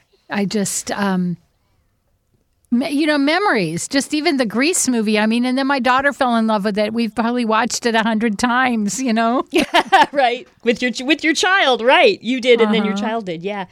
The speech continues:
Speaker 2: I saw it. I, I saw it several times in the theater, and nobody did that in those days. Like, you know, uh, I mean, my mom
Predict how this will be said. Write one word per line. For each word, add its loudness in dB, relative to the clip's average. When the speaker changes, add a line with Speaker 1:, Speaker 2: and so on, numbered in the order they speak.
Speaker 2:
I -2
saw 2
it. -2
I, 0
I -4
saw -6
it -16
several 0
times -6
in -8
the -6
theater, -6
and 0
nobody 2
did -8
that -6
in -6
those -8
days. -4
Like, -6
you -2
know, -2
uh, -10
I 0
mean, -2
my -4
mom -4